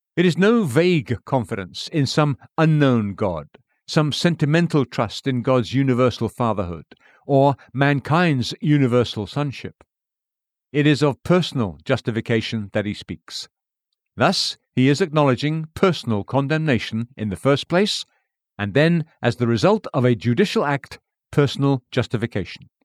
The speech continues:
It is of this that the whole Bible speaks. It is this that the cross seals to us. This is not a state in which we are born, but into which we come by believing in him who was delivered for our offences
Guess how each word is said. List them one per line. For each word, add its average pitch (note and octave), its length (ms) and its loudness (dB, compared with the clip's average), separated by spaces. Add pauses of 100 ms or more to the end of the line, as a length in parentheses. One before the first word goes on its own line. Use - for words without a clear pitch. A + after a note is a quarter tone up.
(1000)
It D#3+ 100 4
is F3 160 4
of E3 160 2
this - 340 0
that B2+ 140 -4
the A2 100 -4
whole E3+ 360 2
Bible B2 460 -4
speaks. - 680 -10 (640)
It E3 120 4
is D#3 140 2
this - 420 0
that C#3+ 160 -2
the C#3+ 60 -2
cross F3 280 -2
seals C#3 520 -2
to A#2 180 -4
us. - 420 -10 (760)
This D#3 140 4
is D#3 100 2
not G3+ 180 2
a G3+ 60 2
state - 420 -2
in C3+ 80 -2
which C#3 220 -2
we B2+ 80 4
are A2 80 2
born, D3 560 -2 (260)
but C#3+ 100 2
into E3 220 2
which F#3+ 220 0
we F#3 120 2
come E3+ 420 -2 (140)
by D3 140 2
believing C#3 520 2
in C#3+ 120 2
him C#3+ 340 0 (200)
who C#3 80 2
was C#3 120 4
delivered C#3+ 420 0
for A#2 220 -2
our D3+ 240 2
offences B2+ 640 -2